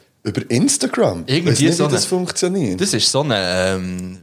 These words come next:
Speaker 2: B M X oder so ein Mountainbike-Fahrer. Irgendwie
Speaker 1: Einfach
Speaker 2: habe
Speaker 1: ein
Speaker 2: ich gesehen.
Speaker 1: Velofahrer primär, ja.
Speaker 2: Vielleicht rufen wir dem auch noch an.
Speaker 1: Ja.
Speaker 2: Und vielleicht rufen wir auch noch dir an.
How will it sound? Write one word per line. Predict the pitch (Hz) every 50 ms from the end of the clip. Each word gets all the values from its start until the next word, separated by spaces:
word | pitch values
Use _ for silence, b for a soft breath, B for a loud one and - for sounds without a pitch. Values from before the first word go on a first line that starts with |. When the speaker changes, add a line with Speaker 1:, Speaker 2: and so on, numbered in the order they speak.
| - _ -
Speaker 2:
B | 110 131
M | 208 269 262 240
X | 247 254 247 - - - - -
oder | - 131 127
so | - - 113
ein | 110 107
Mountainbike-Fahrer. | 104 98 123 190 247 247 - 233 233 202 220 226 240 226 - - - - 214 - - - 113 120 117
Irgendwie | 127 127 135 135 - 123
Speaker 1:
Einfach | 123 120 127 - 110
Speaker 2:
habe | 104
Speaker 1:
ein | 98
Speaker 2:
ich | 95 104
gesehen. | 113 120 131
Speaker 1:
Velofahrer | 127 120 101 - 107 90 90 92 92 92 95
primär, | - - - 95 98 98 98 92 90 82
ja. | 87
Speaker 2:
Vielleicht | 85 87 - 147 151 135 -
rufen | 123 117 110 - - 120 110
wir | 110
dem | - 110 110 110 110 110
auch | 113 117
noch | 120 120 117 98 95
an. | - - B B B B B
Speaker 1:
Ja. | 92 92 90 - - -
Speaker 2:
Und | - 123 113 -
vielleicht | - 127 160 202 196 -
rufen | 117 107 110 - - 110 104
wir | 104 98
auch | 101 101
noch | 98 98 101
dir | - 110 107 131 175 196
an. | 196 151 98 90 85